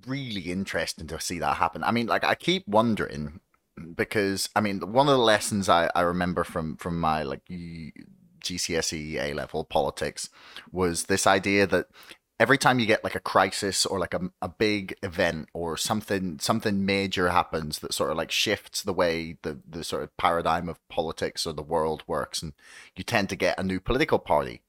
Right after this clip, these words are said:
um, and that's sort of born out of the, the, the ashes of whatever madness has just happened. And, uh, uh, like, for example, when, when sort of ukip sprung up,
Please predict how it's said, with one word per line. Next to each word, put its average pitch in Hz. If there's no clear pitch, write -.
um, 78
and 87
that's 104
sort 82
of -
born 92
out 85
of -
the, 76
the, 64
the -
ashes 73
of 80
whatever 80
madness 78
has 73
just -
happened. 67
And, 71
uh, -
uh, -
like, 95
for 110
example, 107
when, 90
when 92
sort -
of 87
ukip 110
sprung 85
up, 69